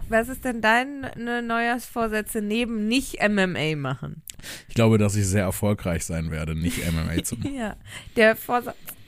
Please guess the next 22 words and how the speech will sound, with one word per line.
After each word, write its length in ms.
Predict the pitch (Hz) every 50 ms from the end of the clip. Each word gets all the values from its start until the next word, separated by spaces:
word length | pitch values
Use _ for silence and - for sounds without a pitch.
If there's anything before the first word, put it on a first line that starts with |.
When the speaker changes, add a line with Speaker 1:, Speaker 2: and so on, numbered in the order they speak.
| - - - - - - - - - - _ - - _ _ - -
Speaker 2:
Lea, 280 | 104 117 131 139 143 143
was 220 | 123 139 135 -
passiert 680 | - - - - - - - - 170 220 254 - - -
mir? 300 | 95 90 90 90 - 101
Ich 120 | - -
habe 180 | 143 160 - 151
ein 60 | 131
paar 240 | - - 160 175 196
Monate 420 | 202 196 196 185 175 170 - -
ein 60 | 147 135
bisschen 280 | 175 - - 180 175
Krafttraining 640 | - - 180 175 - - - - 117 110 110 104 104
gemacht, 400 | 104 98 101 117 123 - - 117
um 100 | 117 139
abzunehmen. 680 | 165 165 - - - - 104 101 98 98 101 127 147 - - - - - - 160
Und 80 | - 127
jetzt 180 | 131 151 143 -
interessiere 360 | 151 - - 131 - - 190
ich 80 | 165
mich 160 | - 151 - -
für 100 | 147 131
Sachen 320 | - 147 147 - 151 143